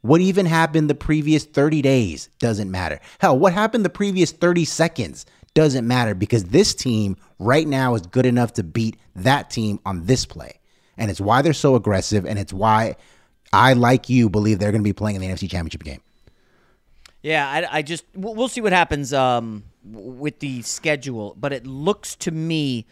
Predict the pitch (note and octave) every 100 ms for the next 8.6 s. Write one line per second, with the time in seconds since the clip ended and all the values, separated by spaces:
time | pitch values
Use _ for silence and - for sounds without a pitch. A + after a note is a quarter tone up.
0 | _ _ _ - C#3 B2+ C#3+ G#2+ B2+ C3
1 | - - - E3+ - E3+ B2 C3 C3+ C#3+
2 | C#3+ B2+ A2+ - - - - - D#3+ C#3+
3 | D3+ C#3 C3+ B2 A#2+ B2 B2 G2 G2 -
4 | - _ _ _ _ _ - - - D#3+
5 | C#3 C3 B2+ C#3 C3 A#2+ - A#2+ A#2 A2+
6 | A2+ A2 - A2+ G#2+ G#2 G#2 G#2 G2 G#2+
7 | - A2 - A2 G2+ F#2 A2 G#2+ G#2 G2+
8 | G2+ F2+ - G#2 F#2 -